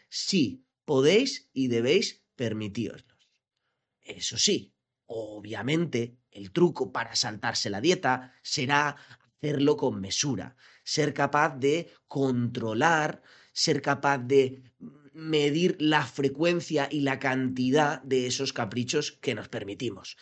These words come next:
Y precisamente para ayudaros en este sentido, tenemos el programa de hoy. Ojo, porque no voy a dar ninguna solución mágica en el programa. No, este, no penséis que yo soy un mago endocrino y que tengo la solución para saltarse la dieta sin engordar. No.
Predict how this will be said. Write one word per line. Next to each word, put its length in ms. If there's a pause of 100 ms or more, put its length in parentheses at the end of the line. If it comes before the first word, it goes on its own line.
(260)
Y 120
precisamente 760
para 200
ayudaros 380
en 100
este 140
sentido, 680
tenemos 580
el 140
programa 680
de 240
hoy. 120 (640)
Ojo, 500
porque 240
no 180
voy 200
a 80
dar 200
ninguna 400
solución 400
mágica 380
en 80
el 120
programa. 500 (120)
No, 120
este, 260
no 160
penséis 440
que 180
yo 180
soy 240
un 120
mago 400
endocrino 720 (240)
y 180
que 220
tengo 200
la 100
solución 460
para 140
saltarse 400
la 100
dieta 300
sin 160
engordar. 580
No. 320